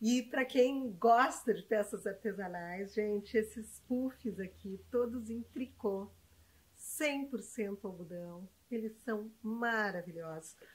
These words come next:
Olhem como eles são lindos. Eu tenho dois na minha casa e eu acho que eles são muito decorativos. Eles trazem aconchego pra casa, eles dão aquela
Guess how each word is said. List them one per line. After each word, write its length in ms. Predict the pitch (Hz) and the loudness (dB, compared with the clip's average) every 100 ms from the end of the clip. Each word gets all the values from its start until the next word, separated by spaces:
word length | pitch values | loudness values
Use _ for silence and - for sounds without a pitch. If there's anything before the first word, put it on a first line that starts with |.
| _ _ | _ _
Olhem 400 | 220 247 320 339 - | 4 4 0 -8 0
como 220 | 254 240 | 2 4
eles 180 | 240 233 | 0 -2
são 200 | 254 240 | 0 0
lindos. 300 | 196 180 214 | 0 2 2
Eu 80 | |
tenho 260 | 214 294 285 | 2 -2 2
dois 320 | 214 226 247 | 2 2 -2
na 100 | 240 | -4
minha 120 | 190 | -6
casa 680 | 156 185 165 190 226 202 175 156 _ _ _ _ _ | -8 -8 -6 -4 -4 -6 -12 -12 _ _ _ _ _
e 100 | 208 | 2
eu 140 | 226 220 | 4 4
acho 480 | 202 226 240 - - | 2 -2 -2 -10 -2
que 100 | 240 | 0
eles 200 | 220 220 | 0 0
são 340 | 247 233 - | 2 2 0
muito 840 | 233 254 277 294 302 320 330 - 208 | -4 0 2 2 0 -6 -10 -6 -2
decorativos. 1160 | 196 - 190 175 - - 170 170 165 190 - - - - - | -2 -2 -4 -6 -10 -10 -8 -8 -12 -16 -18 -20 -20 -12 -2
Eles 260 | 214 214 | -2 -2
trazem 380 | - 254 247 240 | 2 2 4 0
aconchego 840 | 240 277 285 277 - 247 226 220 214 | 0 -2 -2 -2 2 6 6 4 -2
pra 160 | 185 | -6
casa, 680 | 170 196 170 165 175 165 190 - - - - | -6 -6 -6 -6 -8 -6 -8 -8 -20 -8 -2
eles 300 | 226 233 196 | 0 0 4
dão 280 | 254 277 | 4 6
aquela 320 | 269 - 226 | -4 0 0